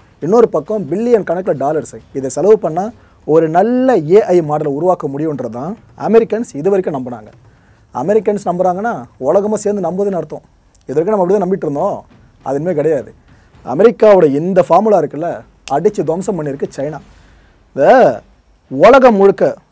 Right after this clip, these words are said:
அந்த நம்பிக்கை சொன்ன பாருங்க, அமெரிக்கா பேஸ் பண்ணி, "High power, huge cost, cutting edge infrastructure is equal to good A I model." ஆனா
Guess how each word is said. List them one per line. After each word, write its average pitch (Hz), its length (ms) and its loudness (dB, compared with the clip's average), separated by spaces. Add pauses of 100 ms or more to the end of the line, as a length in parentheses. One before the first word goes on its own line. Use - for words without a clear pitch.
(100)
அந்த 170 180 -4
நம்பிக்கை 190 320 -2
சொன்ன 160 180 -4
பாருங்க, 127 220 -8 (220)
அமெரிக்கா 180 340 0
பேஸ் - 180 -10
பண்ணி, 110 160 -14 (720)
"High 226 160 6 (100)
power, 185 280 6 (420)
huge 214 300 0
cost, 185 260 2 (220)
cutting 226 260 2 (100)
edge 202 120 2 (140)
infrastructure 175 580 -2 (360)
is 139 160 -8
equal 214 320 2
to 165 80 -2 (400)
good 233 120 4 (140)
A 165 40 0 (120)
I - 100 2
model." 113 200 -12 (720)
ஆனா 170 120 2